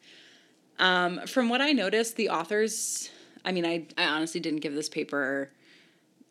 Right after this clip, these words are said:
uh, that much of a thoughtful critique. But from what I noticed, the authors didn't mention about how the degree of hydration might affect this.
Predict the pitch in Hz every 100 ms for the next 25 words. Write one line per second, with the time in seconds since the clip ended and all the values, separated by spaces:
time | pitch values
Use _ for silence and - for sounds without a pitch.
0 | - - - - - 185 135 - _ _
1 | _ - 160 147 147 147 139 139 - -
2 | - _ _ _ _ _ _ - - -
3 | 185 - - 160 156 - 156 - 135 -
4 | - - - - - _ 185 175 208 190
5 | 190 208 190 180 165 151 - - 185 185
6 | 160 175 208 214 185 175 156 - 170 156
7 | 151 147 151 - - - - 175 160 156
8 | 156 156 151 - _ _ _ _ 165 165
9 | 175 175 170 - 151 151 139 147 - 208
10 | 214 220 226 233 233 - 240 247 254 -
11 | -